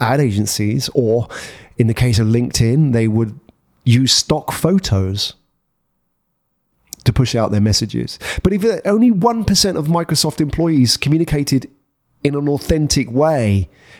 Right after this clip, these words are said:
they could build a storytelling organization. And that's all we need.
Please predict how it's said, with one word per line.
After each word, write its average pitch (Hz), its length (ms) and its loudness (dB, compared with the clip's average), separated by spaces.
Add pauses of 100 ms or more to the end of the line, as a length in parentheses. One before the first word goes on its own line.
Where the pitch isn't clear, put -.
they 170 120 0
could 165 260 -2
build 139 380 2
a 131 80 0
storytelling 127 880 0
organization. 120 880 0 (1700)
And 147 100 0
that's - 180 -2
all 233 140 0
we 214 100 4
need. 175 500 2